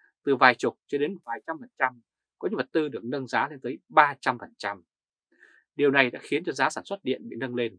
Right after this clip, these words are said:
rất cao, vì chi phí vật tư được cộng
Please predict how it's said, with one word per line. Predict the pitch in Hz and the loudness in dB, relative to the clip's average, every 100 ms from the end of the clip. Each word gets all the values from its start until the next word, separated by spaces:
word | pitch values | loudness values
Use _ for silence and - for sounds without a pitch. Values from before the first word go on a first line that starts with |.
| _ | _
rất | 165 - | -6 -2
cao, | - 110 98 95 _ _ _ _ _ | 2 2 2 -6 _ _ _ _ _
vì | 139 | -4
chi | 156 175 | -2 -4
phí | 190 | -2
vật | 170 - | -4 -2
tư | 160 151 139 _ | 0 0 -2 _
được | 139 113 | -8 -4
cộng | - - | -2 -2